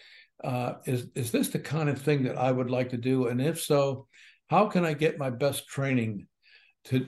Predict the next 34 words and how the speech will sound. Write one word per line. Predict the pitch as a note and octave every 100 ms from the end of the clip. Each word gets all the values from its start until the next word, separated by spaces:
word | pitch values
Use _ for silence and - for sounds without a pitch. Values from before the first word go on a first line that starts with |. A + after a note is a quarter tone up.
| -
and | C3+ B2+
learn | C3+ C3 C3
how | - C3
to | A#2+
do | A2+ C3 B2+
those | A#2+ A2 -
things?" | B2 G#2+ F#2+ - _ _ _ _ _ _
And | B2+ B2 B2 C3
my, | B2+ C3 C#3+ D#3 D3+ C#3+ - -
uh, | C#3
answer | C#3 D3 D#3 - C#3+
to | - C3
that | B2+ B2+ B2+
would | A#2+ G#2+
be | A#2+ A#2+
the, | A2+ A2 - -
the | B2 G#2+
high | F#2+ B2+ D3+
school | - - D3+ C#3+ - _
programs. | - D3 C#3+ C#3+ D3 C3+ - _ - - -
If | C3 A2+
you | B2+
can | B2+ B2
get | A2+ C3 C3+
into | C3+ B2+ C#3+
'em | C#3 C3+
early, | C#3+ C#3 C#3+ D#3 D#3 - -
like | B2+ B2+ B2+ -
I | C3
did | C3 C3+ D3 C#3+ -
in | A#2+
the | A#2
tenth | - C#3+ C3+
grade, | - D3 D3+ D3